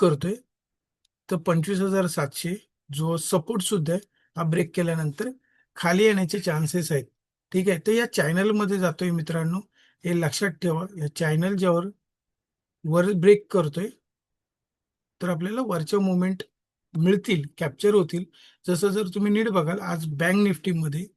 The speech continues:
जे पीयूसी बँक आहेत किंवा प्रायव्हेट सेक्टर बँक आहेत, सगळ्या बुलिश होत्या आणि त्यांनीच मार्केटला वरती नेलेलं आहे, ठीक आहे. ही या पद्धतीने एक डब्ल्यू पॅटर्न सुद्धा दिसतोय आपल्याला पाच मिनिटाच्या कॅन्डलवर, ठीक आहे. आणि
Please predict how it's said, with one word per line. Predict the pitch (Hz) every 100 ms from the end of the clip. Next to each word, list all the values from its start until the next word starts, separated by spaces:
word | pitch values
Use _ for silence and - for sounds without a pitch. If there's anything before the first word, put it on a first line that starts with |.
| -
जे | 170 -
पीयूसी | 185 196 220 226
बँक | 170 156 156
आहेत | 143 - _ - - _ -
किंवा | 170 165 160 156 147 - - _ _
प्रायव्हेट | 185 170 214
सेक्टर | - 208 202
बँक | 170 156 147
आहेत, | 147
सगळ्या | - 175 165 214
बुलिश | 185 185 185
होत्या | 190 170
आणि | 170 165
त्यांनीच | 175 175 202
मार्केटला | 185 160 151 175 180 247 285
वरती | 151 160 156
नेलेलं | 185 160 151 139
आहे, | 127 - _ _ _ _ _ _ _ _ _ _ _ _ -
ठीक | 156
आहे. | 202 - _ _ _ _ _ _ _ _
ही | - 180
या | 170
पद्धतीने | 180 190 165 170 180 185
एक | 202 _ _ _ _ _ _ _ _ _ _ _ -
डब्ल्यू | 147 170 185 208
पॅटर्न | 185 185 185
सुद्धा | 180 160 190
दिसतोय | 165 - 180
आपल्याला | 156 165 170 160
पाच | 147 -
मिनिटाच्या | 165 156 156 151
कॅन्डलवर, | 143 143 151 147 180 - _ _ -
ठीक | 185 180
आहे. | 180
आणि | 160